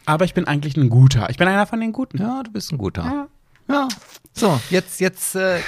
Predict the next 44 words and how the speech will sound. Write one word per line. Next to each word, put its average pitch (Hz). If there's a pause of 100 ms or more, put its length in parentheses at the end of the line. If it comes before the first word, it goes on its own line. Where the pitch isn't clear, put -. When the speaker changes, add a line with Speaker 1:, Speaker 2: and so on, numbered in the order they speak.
Speaker 2:
k-, 170
komm 202
ich -
auch 190
noch 170
mit 113
einer 92
Geschichte. 120
Speaker 1:
Oh, 165
dann 143
hau 156
aber 175
rein. 143
Guck 147
auf 151
die 160
Zeit, 143
aber 123
ich 123
hatte 135
wieder 127
so 120
viel 117
Speaker 2:
Ja, 120
Speaker 1:
Redeanteil, 107
ne? 101
Speaker 2:
ja, 104
aber 117
ich, 113
ich -
muss 170
diese 127
Geschichte 135
jetzt 127
einfach 120
sagen, 120
weil 135
das 123
ist 131
jetzt 135
nämlich 135
die 127
vollendete 127
Tatsache 120